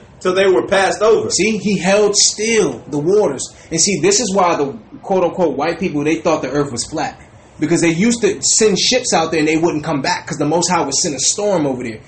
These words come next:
Speaker 2: He was keeping that land guarded. So this is why they, this is why they thought the earth was flat.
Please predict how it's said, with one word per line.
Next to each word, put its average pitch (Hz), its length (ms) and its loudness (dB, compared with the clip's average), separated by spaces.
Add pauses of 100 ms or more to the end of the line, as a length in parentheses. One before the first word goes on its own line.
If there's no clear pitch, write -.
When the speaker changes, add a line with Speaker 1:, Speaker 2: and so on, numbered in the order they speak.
Speaker 2:
He 208 100 -2
was 160 200 0
keeping 226 280 2
that 156 160 -2
land 156 520 -2
guarded. 165 680 2 (440)
So 160 160 0
this 208 180 4
is 226 100 -2
why 185 200 4
they, 165 340 2 (400)
this 202 160 0
is 214 100 -6
why 175 220 0
they 156 220 0
thought 160 340 -2
the 147 80 -4
earth 147 240 -2
was 127 120 -12
flat. - 360 -4